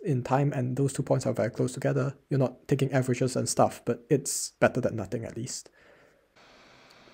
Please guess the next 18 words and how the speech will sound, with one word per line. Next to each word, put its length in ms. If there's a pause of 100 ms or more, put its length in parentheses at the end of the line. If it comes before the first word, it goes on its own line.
So 240
now 200
let's 260
start 420
with 220 (100)
an, 380 (100)
well, 140
not 180
simple, 400
but 220 (200)
an 120
example. 580 (580)
So 160
let 220
us 100
say 220
I 160
want 460